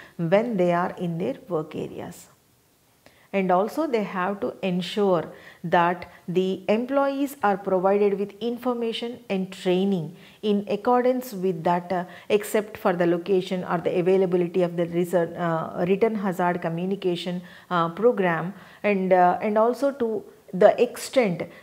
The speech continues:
that is necessary to protect them in the event of spill or leak of hazardous chemical from a sealed container. And also some items does not require labeling of chemicals like, uh, pesticides,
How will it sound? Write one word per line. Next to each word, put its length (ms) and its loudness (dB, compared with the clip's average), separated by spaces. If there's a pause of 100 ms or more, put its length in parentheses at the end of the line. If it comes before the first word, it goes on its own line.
(100)
that 180 4
is 120 0
necessary 640 -2
to 120 -4
protect 560 2
them 320 4
in 180 -2
the 300 -4 (160)
event 320 2
of 160 -2
spill 580 0
or 180 2
leak 340 -2
of 160 -2
hazardous 500 0
chemical 500 -4 (280)
from 300 -2
a 120 -10
sealed 400 -4
container. 520 -8 (1000)
And 160 -2
also 420 0
some 500 -4
items 400 -2
does 260 2
not 300 -2
require 500 -2
labeling 540 0
of 180 -6
chemicals 480 -6
like, 320 -2
uh, 200 -2 (280)
pesticides, 800 0